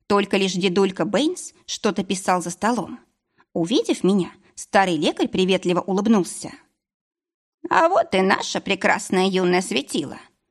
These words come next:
Я проверял вашего больного после ампутации. Заживление шло хорошо, и мы могли бы наблюдать парня и дальше. Но глава решил его выписать", произнес он с осуждением,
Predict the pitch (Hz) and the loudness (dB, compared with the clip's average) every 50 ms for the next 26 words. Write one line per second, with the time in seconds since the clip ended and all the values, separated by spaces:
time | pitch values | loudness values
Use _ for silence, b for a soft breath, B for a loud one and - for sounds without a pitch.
0 | _ _ _ _ - 175 170 180 196 190 190 - 190 180 175 180 175 202 269 508 | _ _ _ _ -2 0 2 2 2 2 2 2 0 0 2 2 2 2 0 0
1 | 440 233 202 202 190 185 - - 180 185 196 208 196 202 202 185 180 175 175 - | -2 -2 2 2 2 2 0 -2 -2 0 2 4 2 4 4 2 2 2 2 0
2 | 160 175 - - 180 - 220 208 - 302 320 - 165 - - - - - 190 190 | -2 -4 -2 -2 -2 0 0 0 0 0 0 0 -2 -2 -4 -10 -14 -14 -14 -16
3 | - - _ _ _ _ _ _ _ - 202 190 208 202 190 214 185 180 180 185 | -18 -20 _ _ _ _ _ _ _ -6 -2 0 0 0 2 2 2 2 2 2
4 | 170 175 170 160 - - 190 170 175 - 277 320 339 330 - - - - - - | 2 2 2 0 0 -2 -2 -2 0 2 2 2 2 0 -2 -6 -8 -10 -12 -20
5 | - _ _ _ _ _ _ _ - 202 196 208 208 196 196 202 208 185 196 208 | -20 _ _ _ _ _ _ _ -2 0 2 4 4 4 4 4 2 2 0 0
6 | 196 185 190 190 185 175 180 170 180 - - - - - - - - 190 175 175 | 2 2 4 4 2 2 2 0 0 2 2 0 0 -2 -4 2 2 4 4 4
7 | 175 180 175 233 240 151 147 - - - - - - - _ _ _ _ _ _ | 2 0 2 2 0 0 -2 -4 -8 -8 -10 -12 -14 -20 _ _ _ _ _ _
8 | _ - 190 202 202 196 170 185 190 185 - 208 285 392 330 180 - - - 185 | _ 0 2 4 4 4 4 4 2 2 4 2 2 0 0 -4 -6 -4 -4 -4
9 | 175 156 - - 254 320 330 339 330 - 156 170 - - - - - - - - | -2 -2 0 0 2 2 2 0 -2 -2 -4 -8 -8 -8 -10 -12 -12 -14 -18 -18
10 | _ _ _ _ _ _ _ _ - - 180 180 175 170 - - 165 185 302 370 | _ _ _ _ _ _ _ _ -6 -2 0 0 0 0 0 0 2 2 2 2
11 | - - - 196 180 180 - - 170 - 247 233 240 220 247 180 156 147 131 - | 0 -2 0 0 0 0 0 -4 -4 -4 -4 -2 0 0 0 0 0 0 -2 -6
12 | - | -12